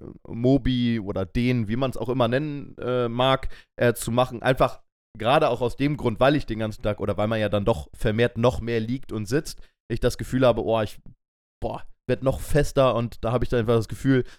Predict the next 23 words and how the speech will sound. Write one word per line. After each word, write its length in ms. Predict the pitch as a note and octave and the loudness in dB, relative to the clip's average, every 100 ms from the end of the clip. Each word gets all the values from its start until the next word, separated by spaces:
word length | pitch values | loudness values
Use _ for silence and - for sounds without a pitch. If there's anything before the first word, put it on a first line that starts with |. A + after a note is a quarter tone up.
| - - | -6 2
ja, 280 | C3 - - - | 2 0 -10 -14
ich 160 | - A#2 | -10 -4
bin 120 | C#3+ | -2
in 120 | C#3 | -2
Bewegung 380 | B2 A#2+ C#3 B2+ | -2 0 2 0
und 100 | A#2 | 0
das, 140 | A2+ - | -2 -4
das, 240 | G#2 - | -8 -8
das 180 | - G#2+ | -6 -4
tut 180 | - A#2+ | -4 -2
mir 60 | G2+ | -2
halt 140 | F#2+ | -2
eben 180 | G2+ F#2+ | -4 -4
gut. 220 | G2 G2 - _ - | -6 -6 -10 _ -2
Wenn 120 | B2+ | 0
es 120 | C#3 | 0
zum 100 | C3 | 2
Beispiel 260 | C3 - B2+ | 2 2 2
sowas 260 | A#2+ A#2 | 2 2
ist, 300 | - C3 - - _ _ - | 0 -8 -10 -20 _ _ -6
ja, 220 | G#2+ G2+ | -4 -2
wie 80 | A#2+ | 0
ein, 220 | A2+ G#2 | 0 -4